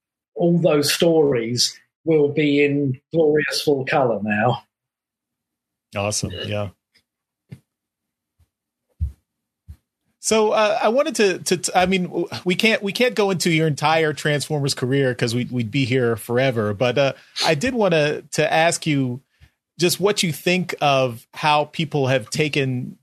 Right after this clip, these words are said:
Speaker 2: a lot of the concepts that you introduced and created and, and expanded them in other Transformers stories. I mean, uh, I, I think you're responsible for Primus, the Wreckers,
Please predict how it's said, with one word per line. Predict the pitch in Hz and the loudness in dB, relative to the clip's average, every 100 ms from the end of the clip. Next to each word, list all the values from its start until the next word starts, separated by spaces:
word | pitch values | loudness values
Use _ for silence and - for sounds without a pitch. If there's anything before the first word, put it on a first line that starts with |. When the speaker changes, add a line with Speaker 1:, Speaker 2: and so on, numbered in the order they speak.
| - | -8
Speaker 2:
a | 131 | -2
lot | 135 143 | 2 2
of | 135 | 0
the | |
concepts | 135 143 135 - 131 | -2 -2 -2 -2 -2
that | 131 120 | -4 -2
you | 139 | -2
introduced | 135 120 113 127 - | -2 -4 -4 -4 -4
and | 117 | -8
created | - 127 127 120 113 | -4 -2 0 0 -2
and, | 110 - | -2 -4
and | 123 113 | -4 -4
expanded | - - 131 127 117 | -4 -2 0 0 -2
them | 110 110 | -2 -2
in | |
other | 113 113 110 | -2 -2 -6
Transformers | - 110 104 - 107 104 - | -4 -6 -6 -6 -6 -6 -6
stories. | 113 107 98 87 | -4 -4 -4 -4
I | 113 | -4
mean, | 120 120 - - - _ _ | -2 -4 -8 -20 -20 _ _
uh, | - 127 120 127 - _ _ - | -4 0 0 -2 -8 _ _ -2
I, | 156 | 0
I | 151 143 | 0 -2
think | - 151 | -2 -4
you're | 147 175 | 0 2
responsible | 202 - 180 175 156 165 | 2 2 0 0 0 -2
for | 156 131 | -2 -4
Primus, | - 160 170 165 165 160 - | 0 0 2 0 0 0 -2
the | - | -2
Wreckers, | 120 143 160 170 156 156 147 - - | 0 0 0 0 0 -2 -4 -6 -8